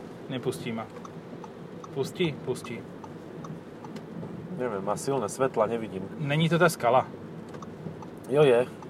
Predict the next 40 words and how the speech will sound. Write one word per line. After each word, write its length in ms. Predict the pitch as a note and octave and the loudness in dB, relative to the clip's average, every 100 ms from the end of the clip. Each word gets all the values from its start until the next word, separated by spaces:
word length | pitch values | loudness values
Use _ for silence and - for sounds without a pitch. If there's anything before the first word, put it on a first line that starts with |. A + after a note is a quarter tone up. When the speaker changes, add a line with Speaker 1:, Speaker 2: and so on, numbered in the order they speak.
| - - B2+ | -12 -8 -2
Speaker 1:
Ale 240 | - C3 C#3 | 6 8 8
s 80 | C3 | 8
lepšou 360 | D#3 - D#3+ | 6 8 8
výbavou. 480 | D#3 C#3 A#2 A2 A2 - - - - | 8 6 6 2 -2 -8 -10 -8 -2
Speaker 2:
Hej, 180 | A#2 A#2+ | 2 6
za 140 | C3 B2+ - - | 8 8 8 6
tridsaťpäť 640 | B2+ C3+ C3+ - B2+ A2+ | 6 6 4 4 2 0
tisíc 160 | A#2 G#2+ | -2 0
aspoň. 320 | G2 - F#2 - - - - - - - - - D3+ | 0 -2 -8 -8 -12 -12 -12 -10 -10 -10 -10 -2 2
Speaker 1:
Hej. 300 | C3+ C3 C3+ - - - - - - - - - | 4 2 0 -6 -8 -8 -8 -10 -10 -10 -10 4
Speaker 2:
A 80 | B2 | 8
tak 220 | B2+ D3+ | 8 10
dá 200 | D3+ - | 12 12
sa, 160 | - A#2 | 10 8
no, 140 | A#2+ A#2 | 8 8
Speaker 1:
No, 120 | D#3 | 8
Speaker 2:
akože 160 | B2+ A#2 - - - | 6 2 -4 -8 -6
kúpiš 140 | C#3+ C#3 | 4 10
Speaker 1:
ale 180 | D3+ D#3 | 10 10
za 80 | F3 | 8
Speaker 2:
takú 100 | D#3+ | 6
cenu. 60 | D3+ | 10
Speaker 1:
dvadsaťdva, 1160 | F#3+ B2 D3+ E3+ - D#3 - - - B2+ D3+ D#3 | 10 10 6 4 2 -10 -10 -12 -10 0 2 4
ja 120 | F3 | 2
som 140 | E3+ F#3+ | 2 0
ešte 200 | F3+ E3 | 0 -2
čosi 220 | F#3+ F#3 | 0 6
mal 160 | D#3+ C#3 | 8 8
v 120 | C#3+ | 6
mysli, 280 | D#3+ - D3 | 2 4 6
ale 260 | C#3+ D3 C#3+ - - - | 8 8 6 -2 -4 2
aj 120 | E3+ | 4
som 100 | E3+ | 10
zabudol, 360 | D3+ D3+ D3 C3+ | 10 10 8 6
takže 260 | D3 C3+ | 6 6
asi 140 | C#3+ - | 4 4
to 100 | C#3+ | 0
nebolo 300 | C#3 C3 B2+ | 2 4 4
úplne 260 | B2 C3 A#2+ | 4 2 0
ono. 260 | A#2 D3 | 4 2